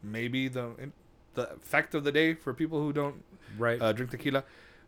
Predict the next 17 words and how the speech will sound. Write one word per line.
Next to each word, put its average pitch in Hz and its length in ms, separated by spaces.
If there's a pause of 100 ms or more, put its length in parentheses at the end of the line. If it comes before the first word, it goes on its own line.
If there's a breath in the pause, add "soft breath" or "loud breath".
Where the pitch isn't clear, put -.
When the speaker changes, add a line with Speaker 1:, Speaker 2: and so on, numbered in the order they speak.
Speaker 1:
The 120 100
worm 147 260
isn't 139 300
so 135 140
much 127 500
as 110 520 (140)
for - 180
you 120 100
to 107 100 (100)
eat 190 200
it, 143 200 (520 soft breath)
but 120 120
it's 120 260
to 120 100
take 107 300
sh-, - 100
the, 110 200